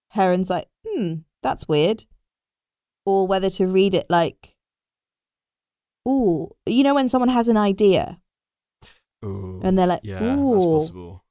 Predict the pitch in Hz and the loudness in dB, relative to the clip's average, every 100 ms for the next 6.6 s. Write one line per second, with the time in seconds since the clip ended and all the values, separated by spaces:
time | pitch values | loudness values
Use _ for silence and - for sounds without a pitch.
0 | _ - 190 196 202 208 208 202 190 175 | _ -2 0 2 2 2 2 0 2 2
1 | 175 - - _ _ _ _ _ _ _ | 0 -10 -20 _ _ _ _ _ _ _
2 | - - 190 185 170 165 170 147 - - | -8 0 0 2 0 0 2 0 -2 -4
3 | - - _ _ _ _ - 185 180 180 | -6 -8 _ _ _ _ -2 0 0 -2
4 | - 185 180 180 175 175 - 180 175 180 | -2 0 0 2 2 0 0 2 4 2
5 | 196 190 202 208 208 214 233 262 202 170 | 0 0 0 2 0 0 0 0 0 2
6 | 165 - 98 85 85 - | 0 -2 -6 -8 -12 -16